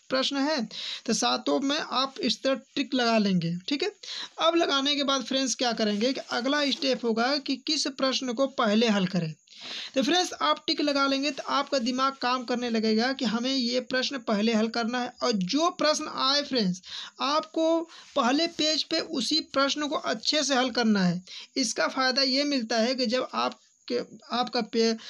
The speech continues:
जो कॉपी होता है बोर्ड एग्जाम, जो एग्जामिनर होता है उसके पास जाता है तो वो साफ़ सुथरा प्रश्न को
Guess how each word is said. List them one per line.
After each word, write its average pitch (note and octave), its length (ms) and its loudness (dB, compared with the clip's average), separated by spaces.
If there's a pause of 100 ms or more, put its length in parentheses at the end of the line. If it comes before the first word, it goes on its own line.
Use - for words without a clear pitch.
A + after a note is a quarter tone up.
(220)
जो A3+ 220 6
कॉपी A3+ 340 0
होता B3+ 280 2
है A#3 120 2
बोर्ड B3+ 260 4
एग्जाम, A3+ 500 2
जो A3+ 280 -2
एग्जामिनर A3 560 2
होता B3 200 2
है A#3 60 4
उसके A3 220 0
पास A#3+ 280 0
जाता B3 320 -2
है B3+ 140 0
तो C4 100 -8
वो A#3+ 200 2
साफ़ A#3 360 -2
सुथरा B3 300 -4
प्रश्न C4 320 -2
को C4 80 -4